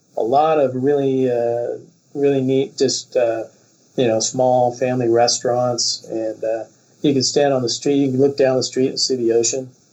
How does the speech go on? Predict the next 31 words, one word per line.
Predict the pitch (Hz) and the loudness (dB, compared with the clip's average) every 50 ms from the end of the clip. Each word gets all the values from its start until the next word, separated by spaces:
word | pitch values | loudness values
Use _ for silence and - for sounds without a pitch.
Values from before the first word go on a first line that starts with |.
| _ _ - | _ _ -8
Uh, | - 107 107 107 113 | -6 -4 -4 -4 -4
it's | 117 117 - | -4 0 4
a | 196 | 6
really | 214 202 170 165 165 | 6 6 6 4 2
cool | - 160 156 147 | 2 2 4 4
atmosphere. | 139 143 - 131 117 - - - - - - _ _ _ _ _ _ _ _ _ _ - | 2 0 -2 -8 -10 -6 -6 -6 -6 -6 -8 _ _ _ _ _ _ _ _ _ _ -4
And | 123 117 117 117 113 113 | -2 -2 0 -2 -2 -2
the | 117 110 | -4 -4
theater, | 98 - 147 139 139 131 127 123 123 127 | -2 0 0 2 2 2 2 2 0 -2
you | 120 123 | -2 -2
know, | 113 107 | -2 -2
like | 117 113 | -2 -2
I | |
said, | 104 - - 123 110 | -2 -2 -2 -2 0
we | 110 | 0
got | 113 110 - - | -2 -2 -2 -4
two | - - 135 | -4 -2 -2
screens | 127 - - 135 131 131 127 - - | -2 -2 -2 -2 0 0 0 -2 -4
to | 120 | -6
play | - - 131 120 123 | -4 -2 -2 0 0
with | 127 127 117 123 | 0 -2 -2 -2
now, | 127 127 131 135 | -2 -2 -2 -2
so, | 131 - - - - | -4 -6 -6 -6 -6
uh, | - - 110 113 - - - - _ _ _ _ _ _ _ _ _ | -6 -6 -8 -8 -10 -10 -12 -14 _ _ _ _ _ _ _ _ _
that's | - - - - - - - _ _ _ _ _ _ _ _ _ _ - | -14 -10 -8 -8 -8 -8 -10 _ _ _ _ _ _ _ _ _ _ -4
double | 123 110 110 113 113 113 | -2 0 0 0 0 -2
the | - | -2
pleasure, | - 131 123 117 123 127 | -2 -2 0 0 0 -2
double | 117 117 117 117 117 113 | -2 -2 0 0 0 0
the | 113 | 0
fun. | - 127 127 135 131 127 | -2 -2 -4 -4 -6 -10